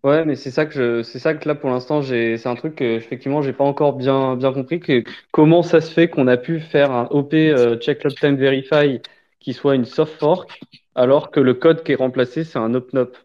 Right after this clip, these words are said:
un O P nop, pardon. Et,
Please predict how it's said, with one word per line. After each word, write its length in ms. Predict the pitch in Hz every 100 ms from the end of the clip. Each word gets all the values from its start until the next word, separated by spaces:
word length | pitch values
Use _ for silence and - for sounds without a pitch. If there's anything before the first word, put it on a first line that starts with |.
| _ _ _ _ -
un 160 | 110
O 60 | 117
P 140 | 123
nop, 220 | 117 113 - _ _
pardon. 340 | - 98 101 _ _ _ _ _ _ _ _ _ _ _ _ _ 240
Et, 1160 | - 127 113 113 110 107 107 107 107 104 104 104